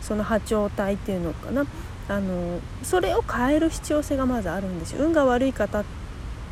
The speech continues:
自分が運良くないぞと思ってる方っていうのは、そういうフィールドにいる、チャンネルにいる。ということは、そこのフィールドにいるということは、そのフィールドには運が悪いぞ、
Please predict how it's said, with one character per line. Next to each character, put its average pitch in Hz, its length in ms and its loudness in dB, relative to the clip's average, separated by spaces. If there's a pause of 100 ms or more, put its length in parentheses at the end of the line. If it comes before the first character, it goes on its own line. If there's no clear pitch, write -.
(120)
自 233 160 0
分 254 140 4
が 247 100 6
運 269 220 6
良 262 120 2
く 226 100 -2
な 233 180 2
い 226 60 2
ぞ 208 160 0
と - 160 -4
思 190 120 0
っ - 20 0
て - 180 -4
る 185 80 -4
方 185 280 -4
っ 180 40 -2
て - 160 -6
い 175 40 -2
う - 20 -2
の 175 80 -2
は、 190 60 -2
そ 349 200 2
う 381 40 4
い 370 80 8
う 339 40 4
フ - 140 -4
ィ 254 160 4
ー - 20 4
ル 262 120 2
ド 254 120 2
に 233 240 0
い 208 40 -6
る、 214 180 -2 (160)
チ 254 80 -2
ャ 226 80 2
ン 226 80 2
ネ 214 120 4
ル 220 120 2
に 208 240 0
い 196 40 -2
る。 190 140 -2 (840)
と 339 60 2
い 339 40 4
う 339 80 2
こ 403 120 -2
と 330 140 4
は、 277 60 6
そ 294 140 0
こ 349 180 0
の 392 60 0 (380)
フ 330 80 4
ィ 320 80 6
ー - 20 2
ル 320 100 2
ド 320 140 4
に 311 140 4
い 302 60 4
る 294 240 2 (200)
と 294 60 2
い 294 80 2
う 285 40 -4
こ 294 120 -2
と 190 180 -4
は、 190 100 2
そ 285 120 -2
の 311 140 2
フ 311 100 2
ィ 294 60 6
ー 294 40 2
ル 294 100 2
ド 294 120 2
に 277 160 2
は 185 140 2
運 349 220 0
が 185 140 4
悪 202 200 2
い 262 100 0
ぞ、 202 600 0